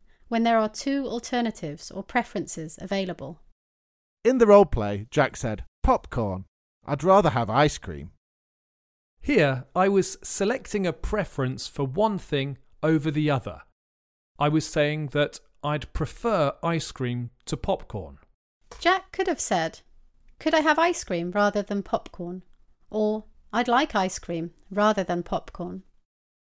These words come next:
Speaker 2: We often use rather than when we're selecting one choice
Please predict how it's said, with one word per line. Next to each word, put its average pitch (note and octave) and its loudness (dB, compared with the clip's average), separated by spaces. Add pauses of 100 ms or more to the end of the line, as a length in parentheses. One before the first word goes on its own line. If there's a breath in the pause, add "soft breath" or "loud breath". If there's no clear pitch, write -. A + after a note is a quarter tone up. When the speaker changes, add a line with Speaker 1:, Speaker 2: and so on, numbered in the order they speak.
(280)
Speaker 2:
We F#3 4
often B3 4
use C#3 2
rather C3 4
than G#2+ 0 (100)
when C3+ 2
we're C3 2
selecting C#3 -2
one G3 2
choice G#2+ -4